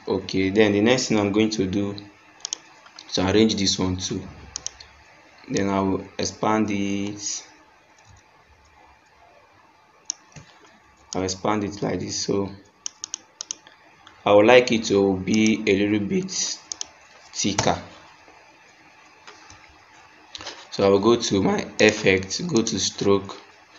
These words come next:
go to color, click on white. Then I'll increase the size. I'll click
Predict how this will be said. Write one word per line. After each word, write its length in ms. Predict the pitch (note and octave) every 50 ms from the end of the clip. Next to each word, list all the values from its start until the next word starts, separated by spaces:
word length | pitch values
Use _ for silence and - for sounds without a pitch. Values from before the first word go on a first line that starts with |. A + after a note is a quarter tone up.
| - - - - - - - - - - - - - - - -
go 200 | - - A2+ A2
to 180 | - - - - - - - - - - - - - - _ _
color, 560 | - F#2+ F#2+ F#2 F#2 F#2 F#2+ F#2+ G2 G2+ G2+ - - - - - - - _ - _ - - _ _ _ - - - - - -
click 280 | - G#2+ G#2+ G#2 G#2 -
on 200 | G#2 F#2+ F#2 F#2
white. 500 | F#2 G2+ G2 G2 F#2+ F#2 F#2+ - - - - - - - - - - - - - _ - - - - - _ - - - - - - -
Then 220 | - G2+ G2 F#2+
I'll 140 | F#2+ F#2+ G2
increase 360 | F#2+ F#2 F#2+ - A2 A2 G2+
the 120 | G2 G2 F2
size. 600 | - - - G2 G2 F#2+ F#2 F#2 F2+ - - - - - - - - - - - - - - - - - _ _ _ - - _ _ _ - _ - - - - - _ _ _ - - - -
I'll 100 | F#2+ F#2
click 300 | F#2 - - G#2 G#2